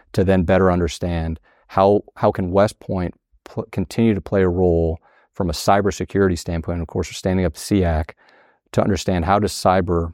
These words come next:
play a role in the future as-, directly associated with circ. We would love to see that being an opportunity for us to continue.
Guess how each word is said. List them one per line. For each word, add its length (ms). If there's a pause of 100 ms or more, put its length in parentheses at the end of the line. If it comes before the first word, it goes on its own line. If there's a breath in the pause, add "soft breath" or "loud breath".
play 500 (100)
a 120
role 460 (520)
in 140
the 80
future 560
as-, 280
directly 420
associated 440
with 120
circ. 340 (420 soft breath)
We 80
would 100
love 260
to 80
see 560
that 420
being 200
an 80
opportunity 480
for 180
us 100
to 80
continue. 460